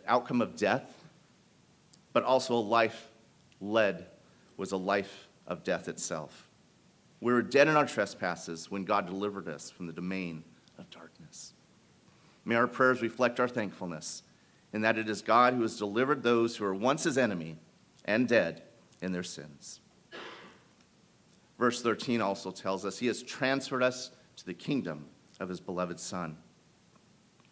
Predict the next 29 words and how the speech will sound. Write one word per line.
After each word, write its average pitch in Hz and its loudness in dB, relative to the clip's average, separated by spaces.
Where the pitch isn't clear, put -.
In 139 4
this 135 6
great 143 6
salvation 120 2
we've 113 0
been 101 -2
given, 110 0
God 123 6
did 131 2
not 117 4
simply 123 -4
save 127 2
us 110 0
from 113 -4
the 110 0
domain 113 -2
of 90 -4
darkness 110 2
and, 90 -2
and, 110 2
and, 101 -2
and, 101 -4
and 101 -6
just 110 -4
expected 120 -2
us 110 -4
to - -4
wander 98 -4
aimlessly, 92 -6